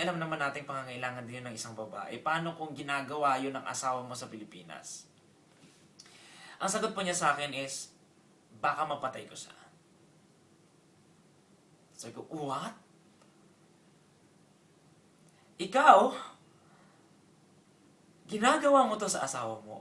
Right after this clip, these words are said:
and yet, pag ginawa ng asawa mo, ganun yung galit at kaya mong gawin para sa kanya. Hindi ba parang napaka-unfair para sa kanya yun?" Na, syempre, ikaw,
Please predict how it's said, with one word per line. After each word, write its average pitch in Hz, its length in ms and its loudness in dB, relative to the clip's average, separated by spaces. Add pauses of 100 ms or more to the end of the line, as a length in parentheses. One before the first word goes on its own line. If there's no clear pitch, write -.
and 143 160 -8
yet, 247 240 0 (640)
pag 165 80 -6
ginawa 175 400 0
ng 240 160 -4
asawa 135 480 -8
mo, 110 180 -14 (1040)
ganun 220 380 0
yung 202 240 -6
galit 185 560 -2
at - 160 -10 (1200)
kaya 175 180 -2
mong 175 160 -6
gawin 151 240 -8
para 123 220 -8
sa - 180 -14
kanya. 113 240 -14 (480)
Hindi 233 220 -8
ba 262 100 -2
parang 196 220 -2
napaka-unfair 127 640 -8
para 117 160 -8
sa - 160 -12
kanya 110 180 -20
yun?" 107 200 -20 (1200)
Na, 220 320 4
syempre, 214 480 0
ikaw, 208 520 6